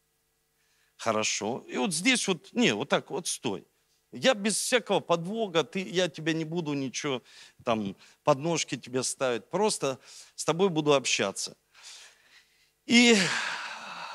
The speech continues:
хочу у тебя с-, вот, вот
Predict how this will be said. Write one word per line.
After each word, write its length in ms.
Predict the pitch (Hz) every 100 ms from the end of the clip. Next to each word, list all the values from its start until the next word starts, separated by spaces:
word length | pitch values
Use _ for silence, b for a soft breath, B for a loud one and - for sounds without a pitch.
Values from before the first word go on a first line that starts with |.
| B
хочу 380 | B 180 - 269
у 100 | 247
тебя 420 | - 170 233 220 160 B B B B B
с-, 420 | B - - - -
вот, 220 | 151 - - - - - _ _
вот 160 | 147